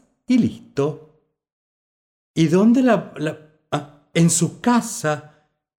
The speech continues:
Pero no tiene ninguna cobertura, ningún servicio. Sí, sí, ya sé que no está como para pensar, pero no se puede ser tan desprevenida, querida.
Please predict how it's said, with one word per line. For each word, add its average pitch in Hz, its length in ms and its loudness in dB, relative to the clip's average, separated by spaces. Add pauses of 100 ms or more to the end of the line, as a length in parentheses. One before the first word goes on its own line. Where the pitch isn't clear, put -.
Pero 277 160 4
no 196 180 4
tiene 175 220 0
ninguna 147 360 -2
cobertura, 135 1000 0 (400)
ningún 190 240 4
servicio. 147 1200 0 (1120)
Sí, 151 360 0
sí, 151 540 -4 (460)
ya 165 220 0
sé 190 400 2
que 143 140 -2
no 135 80 -2
está 180 340 -4
como 127 240 -2
para 117 180 -4
pensar, 127 640 -4 (380)
pero 202 240 4
no 135 80 0
se 135 140 -2
puede 135 240 0
ser 135 320 -2
tan 131 180 -2
desprevenida, 127 880 0
querida. 123 880 -4